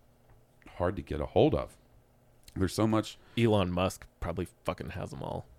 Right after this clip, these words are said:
Speaker 1: <sighs> Oh my God. That dude.
Speaker 2: Mm. Anyway.
Speaker 1: They, they, I'm gonna blame, uh, Solo and the latest Terminator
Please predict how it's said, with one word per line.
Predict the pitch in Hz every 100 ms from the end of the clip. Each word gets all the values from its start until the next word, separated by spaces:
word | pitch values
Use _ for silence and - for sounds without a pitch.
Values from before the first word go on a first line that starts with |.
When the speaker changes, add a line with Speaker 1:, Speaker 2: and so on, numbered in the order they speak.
| -
Speaker 1:
<sighs> | - - - - -
Oh | -
my | -
God. | 60 58 62 64 - - - - _ _ _ - _
That | - 78 76
dude. | - 69 73 71 -
Speaker 2:
Mm. | 92 92 - - - - - - - - - - - - -
Anyway. | 98 90 85 - _ _ _ _ - - _ - -
Speaker 1:
They, | 101
they, | 82 52 - - - _ _ _ _ - _ - - -
I'm | 151 226
gonna | 165 113
blame, | 110 107 101 98 - - - -
uh, | - 98 92
Solo | 90 - 113 113 117 110 110 110
and | - 98
the | 95
latest | 98 101 92 -
Terminator | 101 107 104 107 110 104